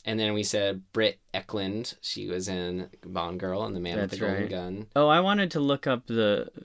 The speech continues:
Speaker 2: uh, Barbara. Was it Barbara?
Speaker 1: Oh, yeah. Charlotte Ramping. Rampling
Speaker 2: Yeah, I
Speaker 1: is
Speaker 2: don't
Speaker 1: her
Speaker 2: know.
Speaker 1: name.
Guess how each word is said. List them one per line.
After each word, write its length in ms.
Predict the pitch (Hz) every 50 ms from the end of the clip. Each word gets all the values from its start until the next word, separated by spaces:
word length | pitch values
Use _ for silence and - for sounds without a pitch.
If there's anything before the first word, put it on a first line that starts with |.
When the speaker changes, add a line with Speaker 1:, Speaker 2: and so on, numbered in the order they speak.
| - - -
Speaker 2:
uh, 540 | - - - - - 50 50 50 - - -
Barbara. 720 | 110 107 107 107 123 127 120 110 98 92 90 90 98 - _ -
Was 200 | - 110 113 127
it 120 | 120 -
Barbara? 500 | - 113 120 147 165 170 190 196 202 196 - _ _ _ _ _ _ _ _ _ _ _ _ _ _ _ - - - _
Speaker 1:
Oh, 80 | 131 127
yeah. 220 | 135 135 123 107 95
Charlotte 500 | - - 123 117 120 127 131 139 104 -
Ramping. 640 | 104 101 101 98 92 92 82 85 92 104 113 113 - _ _ _ _ _ -
Rampling 460 | 95 95 98 104 95 185 185 185 170
Speaker 2:
Yeah, 200 | 151 127 107 104
I 80 | 135
Speaker 1:
is 120 | 175 208 202
Speaker 2:
don't 80 | 185 175
Speaker 1:
her 40 | -
Speaker 2:
know. 60 | 165
Speaker 1:
name. 200 | 156 143 71